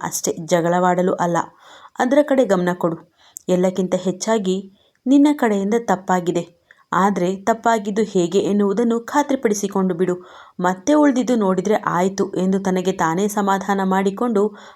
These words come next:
ಅಲ್ಲೇ ನಿಲ್ಲುತ್ತಾನೆ. ಬರೀ ನಿಲ್ಲಲಿಲ್ಲ, ಐಕ್ಯ ಮತ್ತು ಸಾಮ್ರಾಟ್ನ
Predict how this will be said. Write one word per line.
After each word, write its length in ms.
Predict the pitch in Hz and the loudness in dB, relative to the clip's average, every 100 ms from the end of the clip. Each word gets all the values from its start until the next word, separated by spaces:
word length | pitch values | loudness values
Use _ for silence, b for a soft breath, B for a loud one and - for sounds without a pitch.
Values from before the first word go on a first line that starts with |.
| B | B
ಅಲ್ಲೇ 300 | 180 185 196 | 0 2 2
ನಿಲ್ಲುತ್ತಾನೆ. 640 | 208 190 180 185 175 175 180 _ _ _ _ _ _ _ b b b - | 2 0 -2 -2 -2 -2 -6 _ _ _ _ _ _ _ b b b -6
ಬರೀ 320 | 185 170 220 | -2 0 0
ನಿಲ್ಲಲಿಲ್ಲ, 540 | 226 185 185 202 208 208 202 - 226 | 0 0 2 2 2 0 -2 -6 -6
ಐಕ್ಯ 320 | 240 247 285 | -6 0 2
ಮತ್ತು 280 | 262 254 262 | 4 2 -2
ಸಾಮ್ರಾಟ್ನ 520 | 247 196 196 196 | 0 2 2 0